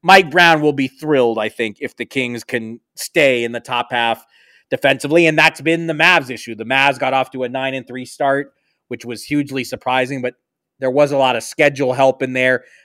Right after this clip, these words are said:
I mean, the nine teams Dallas has beaten, their cumulative record is only forty and seventy-four, and the Mavericks have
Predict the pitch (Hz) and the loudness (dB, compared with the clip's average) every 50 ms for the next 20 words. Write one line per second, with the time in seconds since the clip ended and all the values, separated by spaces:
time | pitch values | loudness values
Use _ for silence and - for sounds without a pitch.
0 | _ - 143 139 147 147 143 143 156 170 180 185 185 180 170 - - 175 170 165 | _ -12 -10 -8 -4 -4 -4 0 2 4 6 6 6 4 2 -2 -4 -4 -4 -4
1 | 156 143 127 - 147 135 139 139 139 135 - 123 110 98 101 123 123 139 156 139 | -4 -6 -4 0 0 2 4 2 2 0 -2 -6 -10 -12 _ -10 -10 -10 -10 -12
2 | 139 139 143 _ _ _ _ _ _ - 127 117 - - - 165 156 156 151 139 | -14 -16 -16 _ _ _ _ _ _ -10 -10 -10 -10 -8 -6 -4 -2 -2 0 0
3 | 131 123 110 123 123 127 - - 127 120 113 110 120 117 117 117 117 110 - - | -2 -2 0 0 0 0 0 -2 -4 -6 -4 -4 -6 -6 -6 -6 -8 -10 -10 -8
4 | 120 120 123 123 123 117 110 107 - 131 120 113 120 117 107 - - 120 120 123 | -4 -2 -2 -2 -2 -4 -6 -8 -6 -6 -6 -6 -6 -8 -10 -8 -6 -2 -2 -2
5 | 120 120 110 113 110 110 - _ _ _ _ - 156 156 160 175 175 175 165 156 | -2 -2 -4 -8 -10 -12 -16 _ _ _ _ -4 -2 2 4 8 8 8 8 6
6 | 170 156 - - 127 | 4 2 0 -2 -4